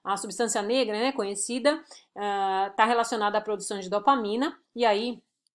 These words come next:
relacionada à coordenação de movimentos. Então, a diminuição da produção de dopamina pelos neurônios da, desse gânglio específico, né, da substância negra, caracteriza o mal de Parkinson. E a quarta via aqui,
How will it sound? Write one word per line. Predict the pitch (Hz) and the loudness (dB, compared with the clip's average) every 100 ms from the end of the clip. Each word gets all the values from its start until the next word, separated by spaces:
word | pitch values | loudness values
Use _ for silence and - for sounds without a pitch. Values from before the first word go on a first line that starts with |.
| _ _ - | _ _ -10
relacionada | 202 220 214 214 208 | 2 4 4 2 2
à | |
coordenação | 208 220 214 226 226 214 | 2 2 2 0 0 -2
de | 208 | 0
movimentos. | 269 226 196 185 180 208 320 320 - - | 2 2 2 -2 -2 -4 -4 -6 -8 -14
Então, | 202 202 226 226 220 | -10 0 0 0 -4
a | 214 | -6
diminuição | 196 240 269 254 254 226 | -2 0 2 2 0 0
da | 220 | 0
produção | 220 233 233 - 226 208 190 196 | 2 0 0 -2 2 2 0 -4
de | |
dopamina | 196 208 202 190 190 | -2 0 0 -2 -2
pelos | 214 262 240 | 2 2 0
neurônios | 220 202 196 190 175 - - _ _ - | -2 -2 -2 -4 -8 -10 -16 _ _ -4
da, | 196 190 190 185 180 180 175 | 2 4 4 4 2 2 -2
desse | 165 220 226 202 | -2 -2 0 0
gânglio | 208 220 190 | 0 0 -2
específico, | 185 - 185 277 339 - 202 | -4 -4 -4 0 0 -2 -6
né, | 208 | -4
da | 208 | -6
substância | 180 180 196 185 214 | -6 -12 -12 -8 -2
negra, | 240 269 240 - _ | 0 2 0 -2 _
caracteriza | - 240 240 254 226 226 233 240 | 4 4 4 -2 0 -2 0 -2
o | |
mal | 226 220 | 0 -2
de | 233 | -2
Parkinson. | - 185 170 - 160 - - _ _ - - - | -2 0 0 -4 -18 -18 -20 _ _ -20 -20 -4
E | 285 311 403 320 | 4 6 6 4
a | 254 247 240 233 226 - | 0 0 -2 -2 -4 4
quarta | 226 214 214 214 | 6 6 4 -2
via | 185 214 | 0 0
aqui, | 240 - 262 320 320 | 0 0 0 0 -2